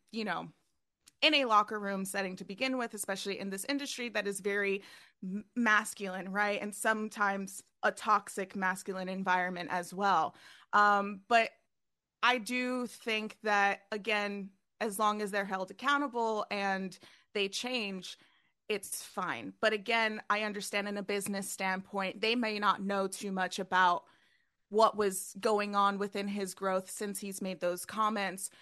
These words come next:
So I understand why they wouldn't. I am glad to see that they've,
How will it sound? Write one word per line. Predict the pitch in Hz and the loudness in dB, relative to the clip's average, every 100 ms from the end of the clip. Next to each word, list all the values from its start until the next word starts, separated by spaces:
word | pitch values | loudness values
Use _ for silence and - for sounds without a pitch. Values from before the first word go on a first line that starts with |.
| _ - | _ -8
So | - 220 196 190 180 - | 0 4 4 4 4 4
I | 208 | 4
understand | 208 202 196 190 190 190 | 4 -2 -4 -4 -4 0
why | 185 | 0
they | 180 185 | 0 -6
wouldn't. | 170 196 247 311 - | -4 -2 -2 -4 2
I | 208 208 | 4 4
am | 196 202 | 2 -2
glad | 190 196 190 190 | -4 4 4 4
to | 202 | 0
see | 196 196 196 | -8 -6 -6
that | 190 - | -6 -4
they've, | 185 185 | -4 -4